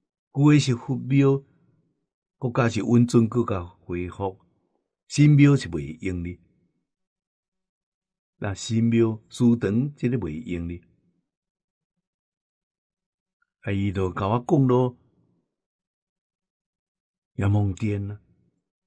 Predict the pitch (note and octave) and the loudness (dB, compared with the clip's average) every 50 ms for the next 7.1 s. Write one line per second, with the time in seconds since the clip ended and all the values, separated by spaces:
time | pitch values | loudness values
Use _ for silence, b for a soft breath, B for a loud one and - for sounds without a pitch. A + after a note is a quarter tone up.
0 | _ _ _ _ _ _ _ _ _ _ _ _ _ _ _ _ _ _ _ _ | _ _ _ _ _ _ _ _ _ _ _ _ _ _ _ _ _ _ _ _
1 | _ _ _ _ _ _ _ _ _ _ _ _ _ _ _ _ _ _ _ _ | _ _ _ _ _ _ _ _ _ _ _ _ _ _ _ _ _ _ _ _
2 | _ _ _ _ _ - - C3+ C3 C3 B2 B2+ C3+ C3+ B2 B2+ B2+ C3+ C3 C3+ | _ _ _ _ _ 2 4 4 4 6 6 6 6 6 6 6 4 4 2 -2
3 | B2 F#2+ F2+ G2 G#2+ A#2 A#2+ A#2+ A#2 A#2 A#2 - _ _ _ _ _ _ _ _ | -4 -2 -2 2 4 6 6 6 6 4 0 -2 _ _ _ _ _ _ _ _
4 | _ - - F#3+ F3+ D#3 B2+ A#2+ B2 A#2+ A#2+ A#2 A2+ A2+ A#2 A#2 - - A#2 G2 | _ -4 -2 0 2 2 0 0 -2 -2 -2 0 2 2 2 0 0 -2 -2 -2
5 | G2 G#2 G#2 - A#2 G#2+ F2+ - _ _ _ _ _ _ _ _ _ _ _ _ | -2 -4 -2 0 -2 -2 -2 -6 _ _ _ _ _ _ _ _ _ _ _ _
6 | _ _ _ _ _ - - F#3 D#3 D3 C3+ C3 C3 B2 - - D#3 D#3 D#3 D3 | _ _ _ _ _ -4 -2 -2 0 2 2 2 2 0 0 2 2 2 2 0
7 | - | 0